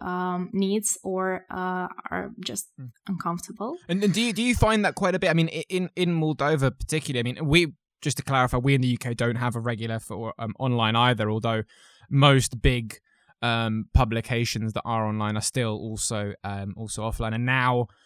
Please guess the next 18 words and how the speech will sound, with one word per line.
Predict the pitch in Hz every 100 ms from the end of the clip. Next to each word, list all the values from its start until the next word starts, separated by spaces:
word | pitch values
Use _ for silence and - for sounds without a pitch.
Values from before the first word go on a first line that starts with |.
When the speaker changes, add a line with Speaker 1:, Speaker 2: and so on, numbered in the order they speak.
| _ _ _
Speaker 2:
regulators | 135 123 120 117 -
like | 117 120
ipso, | 123 - 113
for | -
example, | 107 113 110 120
for, | 104 123 113 110
for | - 107
print | 196 196 151
media | 127 113 110
are | 113
also | 113 110 117
regulating | 104 107 - 104 104 104 -
or, | 110 -
or | 107
are | 104
starting | 139 113 104
to | 101
regulate, | 110 101 101 101 98 -